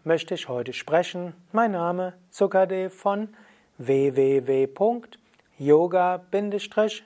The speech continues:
vidya punkt d e. Im letzten Vortrag dieser Reihe hatte ich ja einige wissenschaftliche Studien vorgestellt. Ich hatte darüber gesprochen, dass Yoga wirkt als Prävention. Wer Yoga übt, wird seltener krank.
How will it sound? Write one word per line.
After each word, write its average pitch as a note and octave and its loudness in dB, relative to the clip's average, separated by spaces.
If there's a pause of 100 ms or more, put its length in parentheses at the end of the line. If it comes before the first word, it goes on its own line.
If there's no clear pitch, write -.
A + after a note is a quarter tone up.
vidya C3+ 0
punkt B2+ -10
d F3 0
e. G#2+ -8 (2000)
Im B2 -8
letzten C#3+ 0
Vortrag F3 2
dieser F3+ 0
Reihe F3+ 0
hatte C#3+ -6
ich - -10
ja E3+ 0 (300)
einige D#3+ 0
wissenschaftliche D3 -2
Studien D#3+ -4
vorgestellt. E3 4 (280)
Ich - -8
hatte G#3+ 2
darüber G3+ 2
gesprochen, F#3 0 (340)
dass D3+ -4
Yoga D#3 4
wirkt E3 2
als B2 -14
Prävention. F#3 0
Wer B2 -6
Yoga D#3 2
übt, D#3+ -6
wird B2 -10
seltener C3+ -2
krank. F3 -4